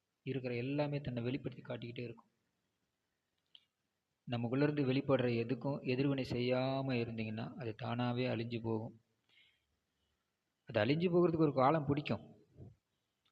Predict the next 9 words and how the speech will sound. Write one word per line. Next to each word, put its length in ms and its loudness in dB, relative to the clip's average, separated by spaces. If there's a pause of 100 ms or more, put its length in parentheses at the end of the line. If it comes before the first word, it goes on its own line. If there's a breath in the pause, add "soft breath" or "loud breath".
(140)
ஆனா 180 4
அது 140 2
வரைக்கும் 360 2
பொறுமையா 340 2
இருக்கணும், 320 -4 (600)
அமைதியோடு 460 2
இருக்கணும், 360 -4 (1120)
சமநிலையோடு 680 6
இருக்கணும். 300 -2